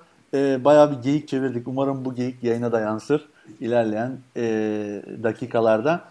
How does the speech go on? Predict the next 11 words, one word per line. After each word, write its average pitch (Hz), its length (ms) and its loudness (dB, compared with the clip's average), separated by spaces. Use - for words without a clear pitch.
E, 143 80 -2
yayınımıza 151 420 2
başlarken 147 420 0
hemen 135 280 -4
bizleri 127 340 -2
dinleyebileceğiniz 123 640 -6
platformları 123 560 -2
da 120 80 -2
sizinle 117 220 -4
paylaşmak 120 460 -4
istiyorum. 107 320 -4